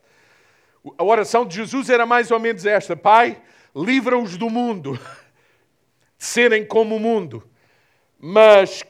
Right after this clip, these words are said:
que esse mundo veja neles, que eu habito neles e que eu estou com eles." E que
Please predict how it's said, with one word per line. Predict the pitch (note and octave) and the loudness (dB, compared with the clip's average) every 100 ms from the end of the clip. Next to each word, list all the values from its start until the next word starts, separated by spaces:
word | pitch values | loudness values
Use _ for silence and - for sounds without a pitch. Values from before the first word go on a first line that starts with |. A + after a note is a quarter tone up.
| - | -6
que | B3 D4+ | 0 2
esse | E4 E4+ - G3+ | 2 0 -6 -10
mundo | G#3 B3+ A#3 F3 C3+ G#2 - _ _ _ _ _ _ _ _ _ _ _ _ _ _ _ _ _ _ _ | -4 -4 -4 -8 -14 -16 -20 _ _ _ _ _ _ _ _ _ _ _ _ _ _ _ _ _ _ _
veja | _ F2 C#3+ D3+ C3+ | _ -6 -4 -4 -6
neles, | C3+ C3+ A2 F#2+ _ _ _ _ _ _ _ _ _ _ _ _ _ _ _ _ _ _ _ _ | -10 -10 -12 -16 _ _ _ _ _ _ _ _ _ _ _ _ _ _ _ _ _ _ _ _
que | _ A#2+ | _ -12
eu | B2+ | -12
habito | G#2+ A#2+ A#2+ | -12 -14 -18
neles | A2 G#2+ G2 F2+ _ _ _ _ _ _ _ | -18 -18 -18 -20 _ _ _ _ _ _ _
e | A2 | -20
que | - | -16
eu | |
estou | A2+ - A#2+ | -16 -14 -16
com | - G#2 | -14 -16
eles." | G#2 F#2 F#2 _ _ _ _ _ _ | -16 -18 -20 _ _ _ _ _ _
E | G#2+ | -20
que | - G#2+ | -14 -14